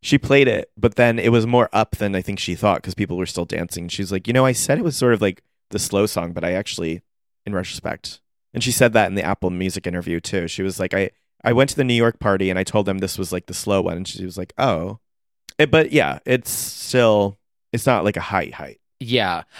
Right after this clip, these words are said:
Speaker 2: I also like the saxophone in this one.
Speaker 1: Yeah.
Speaker 2: But I wish they, like, did something to it
Speaker 1: Mm.
Speaker 2: to make it feel a little, sound a little different.
Speaker 1: Yeah.
Speaker 2: I don't know how
Speaker 1: Yeah.
Speaker 2: to describe that feeling.
Speaker 1: How do I describe a feeling?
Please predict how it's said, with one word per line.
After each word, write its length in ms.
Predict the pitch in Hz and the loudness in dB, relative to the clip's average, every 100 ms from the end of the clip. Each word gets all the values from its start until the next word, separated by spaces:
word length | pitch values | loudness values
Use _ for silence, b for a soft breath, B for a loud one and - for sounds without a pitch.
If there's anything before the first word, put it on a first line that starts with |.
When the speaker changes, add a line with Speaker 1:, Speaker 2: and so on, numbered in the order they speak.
| 120 139 | -6 0
Speaker 2:
I 80 | |
also 380 | 151 160 - 196 | 2 0 2 2
like 320 | 160 120 113 | 2 0 -2
the 80 | - | -8
saxophone 680 | 135 135 135 - 160 147 143 | -2 -2 -2 -4 0 2 0
in 160 | 127 143 | -4 -2
this 200 | 147 - | -2 -2
one. 320 | 151 151 151 | 0 2 2
Speaker 1:
Yeah. 280 | 123 87 95 - _ _ _ | 2 2 0 -8 _ _ _
Speaker 2:
But 400 | 117 101 127 123 | -20 -2 0 2
I 120 | 120 120 | 0 0
wish 360 | 127 120 - - - | 0 -2 -6 -8 -2
they, 200 | 123 120 | 0 2
like, 300 | 110 104 - - | 0 -2 -8 -4
did 220 | 107 104 | -4 -2
something 840 | - - 95 98 _ - 101 98 95 | -6 -4 -4 -6 _ -8 -6 -6 -6
to 260 | - - 101 | -6 -2 -2
it 260 | 92 87 - _ _ _ 110 | -2 -4 -8 _ _ _ -10
Speaker 1:
Mm. 320 | 113 90 82 | -10 -10 -12
Speaker 2:
to 140 | - 110 | -6 -4
make 200 | 98 104 | -2 -2
it 220 | 92 - _ _ _ | -6 -8 _ _ _
feel 200 | 107 95 | -4 -2
a 40 | |
little, 260 | 92 92 85 _ | -4 -8 -10 _
sound 400 | - - 98 95 | -12 -2 -2 0
a 40 | 90 | -4
little 180 | 82 78 | -4 -8
different. 560 | - 175 175 160 104 | -8 -4 -4 -4 0
Speaker 1:
Yeah. 180 | 101 85 117 | 0 0 0
Speaker 2:
I 80 | |
don't 140 | 107 98 | -2 -2
know 260 | 85 78 | -4 -8
how 120 | 85 98 | -8 -6
Speaker 1:
Yeah. 100 | 113 | -4
Speaker 2:
to 40 | |
describe 360 | 98 - 87 78 | -4 -8 -10 -8
that 140 | 78 | -12
feeling. 500 | - 123 139 139 139 - _ _ _ | -10 -8 -8 -8 -10 -14 _ _ _
Speaker 1:
How 200 | - 113 | -6 -4
do 140 | 123 139 | -2 -4
I 180 | 87 87 | -4 -6
describe 420 | - - 78 85 | -8 -12 -12 -10
a 40 | |
feeling? 540 | 104 143 160 95 - | -8 -6 -6 -10 -16